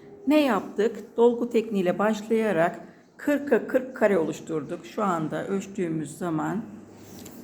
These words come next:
eni ve boyu kırk santim. Şu şekilde. Şöyle. Henüz ütülenmedi. Evet, kırk santim. Kırka kırk, dört tane parçayı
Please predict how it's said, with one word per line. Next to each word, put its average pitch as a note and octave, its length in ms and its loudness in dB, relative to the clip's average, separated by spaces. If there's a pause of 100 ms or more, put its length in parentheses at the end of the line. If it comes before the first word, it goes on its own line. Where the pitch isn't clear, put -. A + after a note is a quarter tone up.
(640)
eni A3+ 260 4
ve E3 200 0
boyu G#3 320 0
kırk - 180 -10
santim. D3+ 480 -8 (2250)
Şu - 80 -10
şekilde. D#3 560 -4 (1200)
Şöyle. F3 400 -8 (1000)
Henüz G3+ 240 0
ütülenmedi. F#3 800 -4 (220)
Evet, G#3+ 160 -4 (100)
kırk A#3+ 140 -4
santim. D3 500 -4 (440)
Kırka B3+ 440 0
kırk, C#4 280 -2 (500)
dört C4+ 260 2
tane G#3+ 300 2
parçayı G#3 760 0